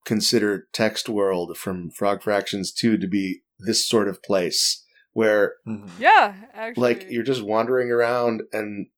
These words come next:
Speaker 1: yeah, like, you have to solve puzzles, and some of them are hard and some of them are frustrating, like, and that's, that's one of the reasons that it's hard to sell someone on this as just a place you go to to be in. But, like, it really was built to be, like,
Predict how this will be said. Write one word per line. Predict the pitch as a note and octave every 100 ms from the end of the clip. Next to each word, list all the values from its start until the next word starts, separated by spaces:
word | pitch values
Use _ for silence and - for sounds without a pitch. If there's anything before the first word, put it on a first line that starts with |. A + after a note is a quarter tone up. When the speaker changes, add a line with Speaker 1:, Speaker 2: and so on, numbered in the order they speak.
| -
Speaker 1:
yeah, | B2
like, | A#2 A#2
you | A#2+
have | -
to | C3
solve | B2 B2 A#2+
puzzles, | - A#2+ F2+ E2+ D#2 F#2
and | F#2+
some | B2+ C#3+
of |
them | C3+
are | G#2+
hard | G#2 G#2 G2+ F#2+
and | F#2 G2+ F#2
some | A2
of | G#2+
them | G2+
are | G2+
frustrating, | - G#2+ G2+ G#2 G2 F#2 F#2 F2+
like, | F#2 F2+
and | G2 G2+
that's, | G2 - - - - - _ _ _
that's | C3 C3 C#3
one | C#3
of |
the | A#2+
reasons | A2 A2+ G#2+ F#2
that | G2
it's | G2
hard | - A2 G2+ F#2
to |
sell | F#2 - A2+ G#2+ G2 - _ _ -
someone | - A2 G#2
on | G2 G2
this | G2
as | G#2 F2+
just | G2+ G2+
a |
place | G2+ G2+ -
you | G2+ F#2 - _ _ _
go | G2 F#2+
to | - G2+
to | F2
be | E2 G#2 F#2
in. | D#2+ D#2 D#2 _ _ _ _ _ _ -
But, | F#2+ F#2+ F#2 - _ _ -
like, | G#2
it | G#2+
really | C#3 C#3+
was | A#2+ A#2 F2
built | A2 A2 -
to |
be, | F#2 A2
like, | G#2 G2 F#2